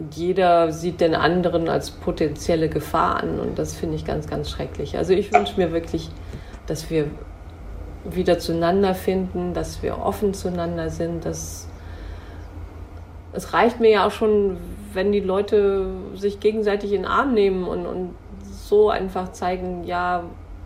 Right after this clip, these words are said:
ich, ich vertraue dir. Und diejenigen, die dann halt auch noch sexuelle Begegnungen miteinander haben wollen, das würde ich mir einfach wünschen, dass, dass die das dann auch wirklich leben und nicht so unterdrücken. Weil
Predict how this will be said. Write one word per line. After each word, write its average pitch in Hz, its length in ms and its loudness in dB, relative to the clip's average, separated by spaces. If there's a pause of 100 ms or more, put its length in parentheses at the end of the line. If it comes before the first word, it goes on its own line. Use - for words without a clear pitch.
(680)
ich, - 300 -12
ich - 120 -10
vertraue 208 420 2
dir. 156 280 0 (1120)
Und 185 180 -2 (240)
diejenigen, 190 580 2
die 185 120 -6
dann 175 240 -2
halt 180 160 -4
auch 175 120 -4
noch 170 180 -4 (360)
sexuelle 185 680 0
Begegnungen 190 540 4
miteinander 185 460 0
haben 180 220 0
wollen, 180 240 0
das 180 200 -6
würde 185 140 -2
ich 185 80 -8
mir - 80 -2
einfach 180 260 -2
wünschen, 185 320 -2
dass, - 480 -6
dass 180 180 -2
die 185 100 2
das 175 180 0
dann - 140 0
auch 160 160 -2
wirklich 160 340 -4
leben 208 260 4
und 156 140 2
nicht 165 160 -4
so - 80 0
unterdrücken. 160 640 0 (520)
Weil 165 260 4